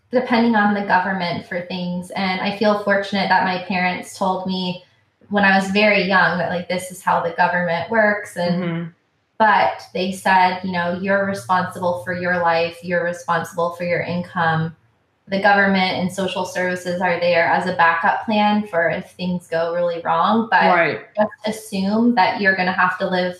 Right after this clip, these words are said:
Speaker 1: your whole life without getting help from them. And in this case, we need to decide that we're going to live life without waiting for a company or a manager or an executive to tell
Speaker 2: Mm-hmm.
Speaker 1: us,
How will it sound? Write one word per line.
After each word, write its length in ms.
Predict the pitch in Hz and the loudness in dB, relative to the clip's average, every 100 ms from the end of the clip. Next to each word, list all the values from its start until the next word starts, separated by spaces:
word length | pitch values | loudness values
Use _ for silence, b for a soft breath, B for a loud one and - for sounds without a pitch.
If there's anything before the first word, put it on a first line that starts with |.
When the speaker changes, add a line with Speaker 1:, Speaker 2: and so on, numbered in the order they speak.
| - | -6
Speaker 1:
your 140 | 185 190 | -4 -2
whole 200 | 190 175 | 0 2
life 300 | 165 175 - | 2 2 -2
without 380 | 202 190 180 - | 0 2 2 0
getting 260 | 175 180 | -4 -4
help 400 | 160 165 - - | 0 0 0 -2
from 200 | - 202 | 0 2
them. 480 | 180 175 202 254 277 b b b | 2 2 2 2 0 b b b
And 140 | 196 | -2
in 160 | 190 202 | 0 2
this 220 | 240 240 | 0 -2
case, 640 | - 202 180 196 - - - _ _ _ | -6 -6 -6 -6 -10 -18 -20 _ _ _
we 140 | 190 196 | -6 -4
need 200 | 190 190 | -2 -6
to 320 | - 190 185 | -8 -6 -6
decide 580 | 190 - 185 185 185 180 | -8 0 2 4 2 0
that 360 | 175 180 - - 190 | 2 2 2 -4 -2
we're 220 | 180 175 | 0 0
going 260 | 185 190 196 | -2 -2 -6
to 160 | 202 | -8
live 280 | 175 190 185 | -6 -6 -2
life 400 | 175 170 180 - 196 | 2 2 0 -4 -4
without 460 | 208 202 196 185 | 0 4 4 2
waiting 360 | 185 180 185 190 | -2 -4 -6 -12
for 580 | - 180 170 165 - - _ - | -6 0 2 0 -2 -12 _ -6
a 120 | 202 | -4
company 720 | - 214 208 202 190 180 185 - | 0 2 2 0 0 -2 -6 -6
or 260 | 185 180 175 | -2 0 0
a 120 | 185 | -2
manager 640 | 185 180 185 185 175 175 180 | -2 -2 -4 -2 -2 0 0
or 120 | 180 | 0
an 60 | 180 | -2
executive 720 | 175 185 190 185 175 165 - | -2 -4 -4 -4 -4 -4 -6
to 80 | |
tell 220 | 196 190 180 | -4 0 2
Speaker 2:
Mm-hmm. 220 | - | 2
Speaker 1:
us, 60 | 156 | -2